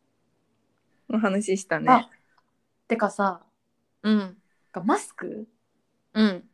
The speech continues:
Speaker 2: 今さ、なんか私、このコロナに入る前さ、黒いマスクとかつけてる人、なん、うわ、黒いマスクつけてる、うわ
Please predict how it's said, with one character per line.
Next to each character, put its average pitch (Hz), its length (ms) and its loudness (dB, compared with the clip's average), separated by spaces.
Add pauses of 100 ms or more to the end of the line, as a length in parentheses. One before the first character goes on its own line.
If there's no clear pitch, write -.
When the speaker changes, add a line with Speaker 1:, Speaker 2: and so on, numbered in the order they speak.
(200)
Speaker 2:
今 226 240 4
さ、 185 400 -2
な 220 100 2
ん - 20 -2
か 208 80 4
私、 226 400 0
こ 247 120 -6
の 269 120 -4
コ 427 140 0
ロ 403 120 0
ナ 233 100 -2
に 185 100 -10
入 202 220 -4
る 170 100 -16
前 175 260 -10
さ、 170 360 -8 (560)
黒 330 340 6
い 285 80 -2
マ 214 160 -2
ス - 120 -14
ク - 100 -20
と - 80 -10
か 180 140 -10
つ - 120 -20
け 190 100 -4
て 190 140 -8
る 175 100 -4
人、 170 360 -2
な 277 180 0
ん、 - 80 -10
う 196 80 0
わ、 302 180 6
黒 302 220 -4
い 359 40 -4
マ 339 120 -2
ス - 60 -20
ク 294 100 -14
つ - 80 -20
け 294 120 -12
て 277 120 -10
る、 277 640 0
う 277 100 -6
わ 294 100 0